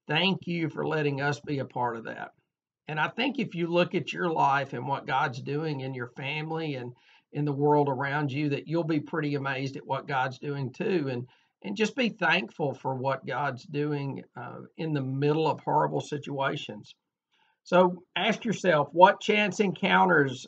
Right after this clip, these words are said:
uh, have you experienced in your life, or maybe you've heard about? Um, I'm reminded of Joy being at the Dollar Tree a few months ago, and, uh,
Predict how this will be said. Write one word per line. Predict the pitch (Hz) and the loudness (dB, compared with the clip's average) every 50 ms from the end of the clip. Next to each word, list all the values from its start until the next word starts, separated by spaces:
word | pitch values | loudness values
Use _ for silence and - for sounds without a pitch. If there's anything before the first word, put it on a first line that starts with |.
| - - | -12 -8
uh, | 143 143 151 143 | -6 -4 -4 -2
have | 139 147 160 151 156 | 0 0 0 2 4
you | 180 185 175 | 6 6 6
experienced | 151 151 - - - 165 170 170 170 170 - - - | 4 2 -2 -4 -2 0 2 2 0 -2 -4 -6 -6
in | 175 165 | -4 -2
your | 160 160 175 175 | 0 2 2 4
life, | 160 147 143 143 135 123 - | 4 6 6 4 4 2 0
or | 139 135 135 135 131 - - _ _ | 0 2 2 0 -2 -6 -10 _ _
maybe | - 135 139 156 160 160 | -6 -4 -4 -4 -4 -4
you've | 156 156 156 139 | -4 -4 -4 -2
heard | 139 135 151 175 165 | 0 2 2 2 2
about? | 156 139 120 113 - - - - _ _ _ _ _ _ _ _ _ | 0 -2 -6 -8 -8 -10 -12 -16 _ _ _ _ _ _ _ _ _
Um, | - 127 120 120 120 117 127 131 123 - 123 135 - _ _ _ - | -14 -12 -12 -10 -10 -10 -12 -12 -12 -12 -14 -16 -16 _ _ _ -2
I'm | 143 143 143 143 | 0 0 0 0
reminded | 139 135 139 147 151 151 147 147 147 139 | -2 0 0 2 2 4 4 4 2 2
of | 135 127 123 120 | 0 -2 -4 -4
Joy | 127 143 156 160 160 160 151 147 139 127 | -2 0 0 2 4 4 4 4 2 0
being | 135 147 151 151 147 143 143 143 131 - - | -2 -2 -2 -2 0 0 -2 -2 -4 -6 -8
at | 151 143 135 135 135 131 - | -8 -6 -4 -4 -4 -4 -6
the | 139 135 | -8 -4
Dollar | 135 143 147 160 160 156 151 135 | 0 2 4 4 4 4 2 0
Tree | - - - 151 143 151 147 143 143 135 | 0 -4 -4 -2 0 0 0 0 0 -2
a | 127 | -2
few | - - 151 143 | -4 -4 -2 -2
months | 143 139 135 - - - - | -2 -2 -4 -6 -6 -8 -8
ago, | 147 127 139 139 139 139 135 147 147 135 | -6 -4 -4 -2 -2 -2 0 0 0 -2
and, | 127 123 123 123 _ _ _ _ _ _ _ _ - | -2 -6 -8 -12 _ _ _ _ _ _ _ _ -16
uh, | - 120 - 113 | -14 -12 -12 -14